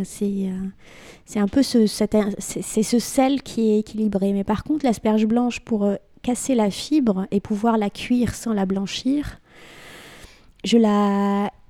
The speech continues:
Je, je la pèle et je la marine ou masse plutôt avec, euh, le shiokoji, qui est un condiment japonais aussi, qui est à base de riz, qui a été, euh, fermenté, enfin, c'est une lactofermentation de riz au final, parce que c'est une, euh,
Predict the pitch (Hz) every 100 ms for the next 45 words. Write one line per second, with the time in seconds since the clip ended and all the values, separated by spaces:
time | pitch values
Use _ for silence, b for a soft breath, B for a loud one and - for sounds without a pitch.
0 | - 220 233 - 208 214 208 - 262 330
1 | 320 226 220 202 214 202 208 208 208 208
2 | 208 214 220 233 233 254 240 214 202 202
3 | 254 269 - - - 214 - 240 320 _
4 | - 214 202 202 - 208 196 202 202 202
5 | 202 208 208 196 - 247 247 - 233 202
6 | 220 294 - 214 190 190 190 190 196 262
7 | 269 254 226 202 196 196 _ _ - 202
8 | 202 - 208 208 196 196 - 285 - 214
9 | 185 180 220 220 202 202 208 226 294 -
10 | _ B B B B B - - 202 190
11 | 196 - 220 208 190 185 185 - 233 226
12 | 226 220 214 - - - 208 202 220 262
13 | - 302 285 226 220 214 233 220 208 208
14 | 220 269 240 - 220 226 294 247 - -
15 | 214 196 196 190 190